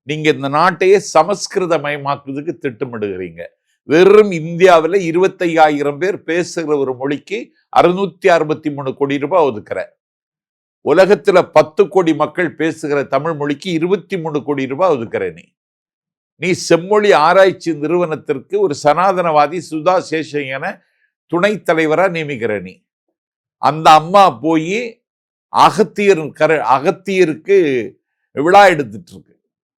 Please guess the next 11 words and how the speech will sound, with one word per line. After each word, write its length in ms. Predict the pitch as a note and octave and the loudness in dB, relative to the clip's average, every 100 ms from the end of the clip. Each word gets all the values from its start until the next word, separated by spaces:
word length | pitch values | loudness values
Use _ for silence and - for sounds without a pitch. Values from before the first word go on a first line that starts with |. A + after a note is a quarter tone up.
| _ _ _ | _ _ _
அதுல 340 | - D#3+ F3 D3 | -4 2 2 4
மாலன் 600 | D#3 F3 G#3 G#3 G3 B2 | 4 4 4 2 -2 2
தமிழ் 420 | D3+ E3 A3 - | 2 2 -6 -2
தலைவர் 440 | E3 F3 F3+ E3 C3+ C3+ - | 0 2 2 2 0 -4 2
அகத்தியர்னு 680 | F3 D3 F#3+ E3 D3+ D#3 C#3 | 4 4 -2 -2 -2 -2 -2
பேசுறாரு. 580 | D3+ D3 C#3 C3 G#2 F2+ _ _ _ _ - | -2 -2 -2 -4 -4 -8 _ _ _ _ 2
அகத்தியன்னு 680 | C3+ D3 G3 - F#3+ G#3 G#3 | 2 4 0 4 4 4 4
ஒருத்தர் 360 | E3+ D#3 E3 | 0 0 0
இருந்ததே 600 | D3+ F3+ F3 F#3+ F3 F#3+ | 0 0 0 -2 0 0
கிடையாது, 680 | D3 D#3+ E3 D3+ A#2 G2+ _ _ _ _ _ | 0 4 6 6 2 -8 _ _ _ _ _
இருந்ததற்கான 800 | C3 F3+ G3+ G#3 F#3+ E3+ F3+ E3 | 0 2 4 4 4 2 2 4